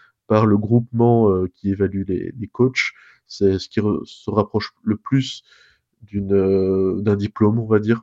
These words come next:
parce que comme c'est pas, euh, c'est pas reconnu, euh, bah voilà, c'est ce qui s'en rapproche le plus. Euh, en hypnose, j'ai été, euh, élève et puis professeur dans les hôpitaux pour pouvoir, euh,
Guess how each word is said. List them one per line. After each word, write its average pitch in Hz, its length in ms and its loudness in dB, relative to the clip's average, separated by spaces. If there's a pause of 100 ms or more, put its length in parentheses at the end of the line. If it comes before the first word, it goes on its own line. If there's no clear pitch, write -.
parce - 140 -14
que - 100 -14
comme 98 200 -6
c'est - 200 -6
pas, 95 180 -2
euh, 90 300 -4 (460)
c'est - 180 -14
pas 104 120 0
reconnu, 107 500 2
euh, 87 360 2
bah 92 120 -4
voilà, 90 240 -2
c'est - 160 -16
ce - 80 -14
qui - 100 -20
s'en 101 140 -6
rapproche 98 320 -4
le 90 40 -8
plus. - 360 -6 (560)
Euh, 110 380 8
en 120 140 4
hypnose, 139 680 0
j'ai 110 560 0
été, 113 260 -4
euh, 101 680 2 (100)
élève 135 580 6
et 110 120 -2
puis 117 220 -10
professeur 127 760 -2 (360)
dans 104 80 -2
les 104 200 -2
hôpitaux 117 480 0
pour 127 200 -10
pouvoir, 104 480 -2
euh, 92 260 -4